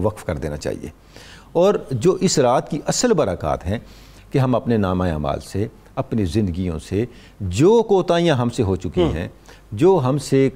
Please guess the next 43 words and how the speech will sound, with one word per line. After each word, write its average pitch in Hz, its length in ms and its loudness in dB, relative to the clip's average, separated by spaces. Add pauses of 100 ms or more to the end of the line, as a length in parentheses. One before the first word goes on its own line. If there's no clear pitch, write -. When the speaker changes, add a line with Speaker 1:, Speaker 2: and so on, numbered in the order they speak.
(140)
Speaker 1:
कमी 185 300 4
रह 117 160 4
गई 92 160 0
है 98 80 2
अमाल 78 300 0
के 76 120 -10
अंदर, 80 240 -4
जो 110 280 0
हमसे 123 480 0 (500)
कोई 156 360 2 (260)
फरोगजाश्तें 131 680 0
हुई 92 180 0
हैं, 87 220 -2 (400)
उनकी 240 460 4
मग़फ़िरत 123 460 0
के 107 100 2
लिए 98 120 2
अल्लाह 95 220 0
की 110 120 -4
बारगाह 85 320 -2
में 95 100 -2
आहुजारी 92 220 -2
Speaker 2:
अच्छा, 269 140 0
ये 247 140 2
Speaker 1:
करें। 254 100 2
Speaker 2:
बताइए 254 300 4
कि 254 120 -2 (120)
बनू 214 340 2
कल्ब 220 320 0
की 240 160 2
बकरियों 196 440 0
के 208 180 2
बालों 170 260 4
से 208 140 0
भी 180 120 0
ज़्यादा 135 380 0 (520)
तादाद 180 320 2
का 277 100 0
शुमार 240 300 4
हो 240 120 2
सकता 294 260 0
है 277 100 6
क्या? 277 140 -2